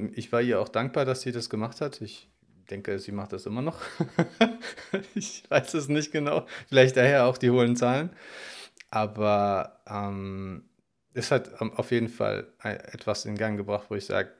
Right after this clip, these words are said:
das muss besser werden für mich selbst, ne? Weil ich auch gar nicht so wirken möchte, ähm, auch euch gegenüber. Aber ich glaube, das hat einfach auch den Hintergrund gehabt, dass ich mit Jenny ja schon so ohnehin sehr viel vor unserem,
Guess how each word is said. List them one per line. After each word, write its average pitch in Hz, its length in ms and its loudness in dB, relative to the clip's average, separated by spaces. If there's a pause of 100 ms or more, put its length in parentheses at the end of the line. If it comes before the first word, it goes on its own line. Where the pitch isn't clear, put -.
(400)
das - 220 -8
muss 101 240 -6
besser 120 380 -2
werden 135 300 0
für 120 200 -2
mich 113 400 -4
selbst, 131 440 -2
ne? 165 200 -8 (180)
Weil 113 160 -6
ich - 320 -8
auch - 220 -10
gar 113 140 -2
nicht 120 160 -4
so 107 160 -6
wirken 120 300 -2
möchte, 123 480 -4
ähm, 110 460 -6 (360)
auch - 160 -10
euch 120 240 -2
gegenüber. 143 560 -6 (1200)
Aber 110 120 -2
ich 107 120 -8
glaube, 127 320 4
das 123 180 -2
hat 120 120 -2
einfach 104 300 -8
auch 92 160 -6
den 104 160 -4
Hintergrund 107 540 -4
gehabt, 98 500 -10
dass 101 160 -8
ich - 260 -12
mit - 220 -14
Jenny 104 220 -4
ja 98 140 -4 (120)
schon 101 240 -10
so 101 260 -8
ohnehin 113 540 -4
sehr 107 260 -8
viel 101 380 -6 (920)
vor 123 320 4
unserem, 107 460 0